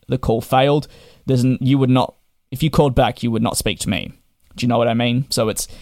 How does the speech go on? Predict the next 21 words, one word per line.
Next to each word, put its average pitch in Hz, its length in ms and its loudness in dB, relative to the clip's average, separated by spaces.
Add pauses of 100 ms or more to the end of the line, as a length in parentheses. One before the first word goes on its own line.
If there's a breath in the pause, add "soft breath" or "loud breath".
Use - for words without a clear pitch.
(200 loud breath)
it's - 120 -6
not 175 140 0
great 139 380 2
if 123 120 -6
you're 123 60 0
trying 110 340 0
to 113 240 0 (320 loud breath)
deal 131 300 2
with 110 140 -4
someone. 85 500 -2 (1400 soft breath)
So 147 240 2
then, 147 400 2 (720)
naturally, 127 420 0
I 117 120 2
was 117 220 -2
getting 110 280 0
annoyed. 117 480 0
I 123 60 -2
called 156 280 0
them 143 160 4
back, - 500 -2